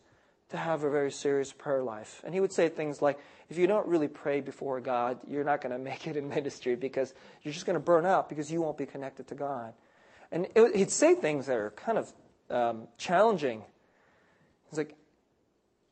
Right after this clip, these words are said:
"You know, if you don't pray for at least thirty minutes, you're probably not praying." <laughs> And I'm sitting there going, "Whoa." And I'm not trying to make you feel guilty here, but listen.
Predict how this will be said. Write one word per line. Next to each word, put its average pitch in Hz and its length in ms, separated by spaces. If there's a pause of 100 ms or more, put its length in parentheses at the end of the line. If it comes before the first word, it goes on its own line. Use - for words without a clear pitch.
(120)
"You 196 140
know, 208 280
if - 160
you 220 60
don't 208 140
pray 202 180
for 175 160
at 147 140
least 180 560
thirty 151 280
minutes, 143 300
you're 135 80
probably 143 460
not 117 220
praying." 113 440 (1120)
<laughs> 185 60 (840)
And 139 140
I'm 131 80
sitting 165 160
there 135 140
going, 107 220
"Whoa." 120 640
And 190 140
I'm 240 80
not 320 160
trying 311 220
to 302 60
make 294 180
you 277 80
feel 269 180
guilty 277 380
here, 208 420 (520)
but 190 80
listen. 220 400